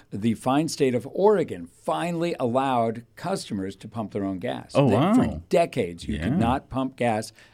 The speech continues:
Speaker 1: as a civilian. You had to be an employee of the gas station. And that caused a few problems.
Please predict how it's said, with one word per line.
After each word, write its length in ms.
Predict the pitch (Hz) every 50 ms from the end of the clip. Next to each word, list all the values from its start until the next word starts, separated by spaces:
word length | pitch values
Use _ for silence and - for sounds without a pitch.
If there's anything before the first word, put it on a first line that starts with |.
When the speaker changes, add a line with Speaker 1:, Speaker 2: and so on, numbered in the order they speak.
| _ -
Speaker 1:
as 280 | - 110 110 110 101 101
a 40 | 98
civilian. 540 | - - 117 107 131 147 147 127 92 82
You 120 | 85 92 92
had 400 | - - - 120 120 127 127 127
to 60 | 143
be 300 | 117 104 107 104 107 104 - - - - - _ _ -
an 100 | 110 107
employee 800 | 110 107 98 - - - 131 139 139 135 117 107 104 104 101 - _ _ _ _ _ _ _ _ -
of 340 | 123 117 113 101 98 95 -
the 80 | 113
gas 300 | 98 - 151 160 170 -
station. 440 | - - 110 92 82 - - 92 - - - - - _ _
And 140 | 135 131 139
that 180 | 147 160 170 -
caused 340 | 160 170 165 170 139 123 135
a 40 |
few 200 | 120 - 160 160
problems. 520 | 131 123 131 117 110 107 110 120 127 123